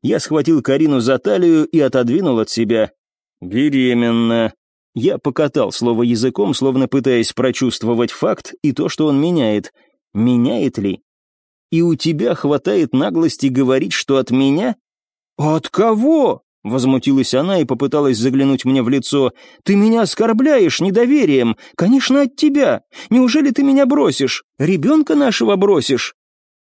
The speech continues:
«Врёшь», ухмыльнулся я, но червячок сомнений зашевелился. А ведь было.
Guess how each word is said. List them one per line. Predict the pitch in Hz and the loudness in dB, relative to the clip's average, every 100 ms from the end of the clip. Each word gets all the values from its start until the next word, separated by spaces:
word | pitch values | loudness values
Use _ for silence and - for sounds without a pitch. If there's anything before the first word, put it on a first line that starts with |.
| _ | _
«Врёшь», | - 117 180 262 262 156 104 - - - _ _ | -8 -2 0 2 2 2 0 -4 -10 -16 _ _
ухмыльнулся | - 131 127 135 131 131 110 120 | -4 -2 0 2 2 0 0 -2
я, | 127 165 226 196 _ - - | 0 0 -2 -4 _ -20 -4
но | 131 233 | -2 0
червячок | 190 185 165 - 214 | 0 0 -2 -2 -4
сомнений | - 170 170 214 202 | -2 -2 0 -2 -2
зашевелился. | 139 156 160 180 202 117 135 - 113 101 - _ - | 0 0 -2 -2 -2 0 0 0 -2 -2 -6 _ -8
А | 123 | -4
ведь | 117 135 120 | -2 -2 -2
было. | 117 247 147 104 87 | -2 0 0 0 -4